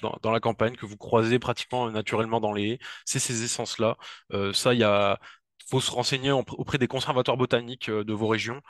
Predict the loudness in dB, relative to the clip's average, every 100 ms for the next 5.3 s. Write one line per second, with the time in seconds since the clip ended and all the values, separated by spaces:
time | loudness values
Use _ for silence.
0 | -20 -6 -4 -2 0 2 4 2 -2 -6
1 | -2 0 0 0 0 0 -4 0 2 2
2 | 2 2 2 2 0 0 -8 -6 -6 -4
3 | -4 -2 -4 -6 -8 -6 -8 _ _ _
4 | _ _ _ _ _ _ _ _ -20 -12
5 | -8 -6